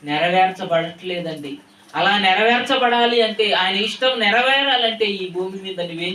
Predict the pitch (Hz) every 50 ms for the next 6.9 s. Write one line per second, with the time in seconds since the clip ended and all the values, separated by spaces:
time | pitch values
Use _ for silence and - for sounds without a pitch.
0 | 196 - 202 190 185 180 175 175 160 160 - 170 175 180 175 208 214 - - -
1 | - - - - - - 139 147 160 165 - 175 170 175 170 165 160 - 180 175
2 | 170 165 165 160 160 160 165 175 175 180 175 185 180 165 170 175 170 165 165 165
3 | 165 160 165 165 160 160 170 175 175 180 175 170 165 165 - 160 151 - - -
4 | 226 208 - - - - - - - - - - 135 139 143 151 160 165 - 165
5 | - - 160 165 165 175 175 185 180 175 170 160 156 156 147 - - 156 151 151
6 | 151 147 143 143 147 147 147 143 139 143 143 143 147 156 180 220 233